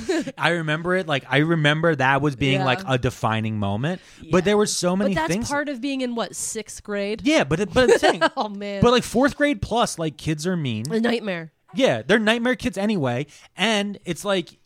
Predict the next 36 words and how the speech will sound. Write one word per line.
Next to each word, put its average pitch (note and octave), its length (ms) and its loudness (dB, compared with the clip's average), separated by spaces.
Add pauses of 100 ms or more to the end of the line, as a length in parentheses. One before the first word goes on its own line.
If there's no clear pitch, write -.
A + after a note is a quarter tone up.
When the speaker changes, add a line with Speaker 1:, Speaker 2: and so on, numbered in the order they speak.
(140)
Speaker 2:
if D3 200 -4
you're F#3+ 100 4
a F#3 60 4
parent, F#3 500 -2
you're D3 180 -2
like, D3+ 220 0
"Hey, E3 440 0 (100)
I'm C3 160 0
just F3+ 220 2
trying F#3+ 200 0
to, F3 140 -2
like, C3 200 -4 (800)
I, D3+ 240 2
I'd D3 140 2
rather F3 240 6
my G3 120 4
kid D#3+ 340 0
not C3+ 500 -2
be E3 80 0
crying A2+ 380 -2
about F#2+ 320 -6
this." G2 380 -6 (120)
It's C3+ 180 -6
what, A#2 180 0
thirty B2 380 -2
dollars, C3+ 640 0
thirty-five C3+ 400 0
dollars, B2 300 -2
I C3+ 80 -4
think C3+ 160 -6
she C3 100 -12
said B2 220 -8
the A2+ 80 -10
Stanley A2 320 -8
she - 120 -14
got G#2+ 220 -6